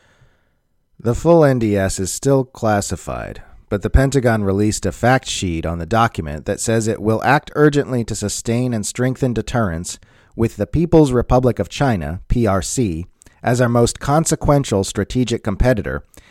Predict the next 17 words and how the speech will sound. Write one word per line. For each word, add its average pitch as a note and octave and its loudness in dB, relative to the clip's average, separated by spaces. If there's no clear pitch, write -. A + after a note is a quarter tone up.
and A2+ 0
the G2+ 0
pacing C#3+ 4
challenge C#2 -6
for F#2+ 0
the E2+ -4
department." F2 -2
The A2+ 0
fact C3+ 0
sheet A2+ -2
outlines G#2 -2
four C#3 2
priorities A2+ 0
for F#2 -4
the F2+ -6
Pentagon. D#2 -8
One, G2 -2